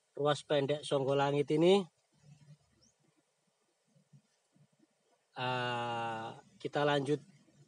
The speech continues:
di lain hari atau besok-besok aja ya. Eh, oke, jangan lupa yang baru mampir, subscribe, like, comment, share ya, eh, di channel Fatkur Hadi Barongan. Tanpa kalian, channel Fatkur Hadi Barongan tidak ada apa-apanya.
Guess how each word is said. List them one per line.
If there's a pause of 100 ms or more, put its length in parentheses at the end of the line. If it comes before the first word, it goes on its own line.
(380)
di
lain
hari (160)
atau
besok-besok
aja
ya. (880)
Eh, (1200)
oke, (140)
jangan
lupa
yang
baru
mampir,
subscribe, (240)
like,
comment,
share
ya,
eh,
di
channel
Fatkur
Hadi
Barongan. (340)
Tanpa
kalian,
channel
Fatkur
Hadi
Barongan
tidak
ada
apa-apanya.